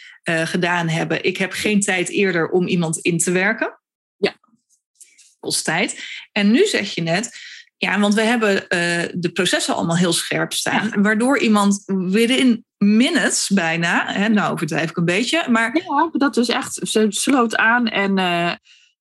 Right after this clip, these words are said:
Speaker 2: nou, we introductie in het team en, eh, nou, kop de eerste taken maar door, want de taken, er zitten video's bij.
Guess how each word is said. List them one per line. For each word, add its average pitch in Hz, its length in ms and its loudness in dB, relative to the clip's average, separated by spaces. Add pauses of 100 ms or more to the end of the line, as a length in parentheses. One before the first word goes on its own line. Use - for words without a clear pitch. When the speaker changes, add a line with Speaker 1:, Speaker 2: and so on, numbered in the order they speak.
Speaker 2:
nou, 151 260 0
we 135 160 2
introductie 170 800 2
in 165 160 2
het 156 160 2
team 170 320 2
en, 147 300 -2
eh, 127 560 -2
nou, 147 240 0 (160)
kop - 200 -4
de 160 80 2
eerste 156 260 0
taken 139 340 -2
maar 139 140 -4 (120)
door, 180 320 2
want 175 160 -2
de 160 60 -8
taken, 185 300 0
er 147 60 -4
zitten 151 220 0
video's 175 380 2
bij. 120 380 -6